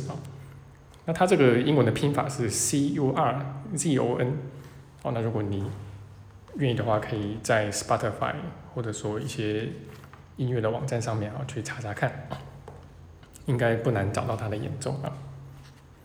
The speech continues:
那他其实过世已经有一阵子了，应该是一九八几年到现在啊，嗯，应该是在我出生之前就过世了啊。那他的传世录音呢也不多，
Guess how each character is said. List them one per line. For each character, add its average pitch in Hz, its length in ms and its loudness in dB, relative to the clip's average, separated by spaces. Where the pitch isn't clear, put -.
那 156 60 10
他 190 80 12
其 151 120 6
实 135 80 10
过 151 160 12
世 143 200 8
已 107 80 6
经 117 160 4
有 113 200 2
一 135 80 0
阵 123 240 2
子 123 100 -2
了， 127 140 -4
应 131 120 0
该 120 140 4
是 117 300 2
一 127 120 -2
九 101 120 0
八 110 200 2
几 110 120 -2
年 - 180 -4
到 117 100 0
现 113 280 -2
在 113 140 0
啊， - 100 -6
嗯， 107 180 -2
应 120 100 2
该 120 140 6
是 123 80 4
在 113 140 6
我 104 180 2
出 - 180 0
生 117 140 4
之 113 80 0
前 104 180 2
就 107 80 2
过 104 220 4
世 - 160 2
了 127 120 2
啊。 - 140 -4
那 120 180 6
他 - 120 4
的 123 120 8
传 113 280 4
世 131 160 4
录 123 160 8
音 123 120 8
呢 120 100 8
也 120 260 0
不 127 140 -2
多， 120 180 2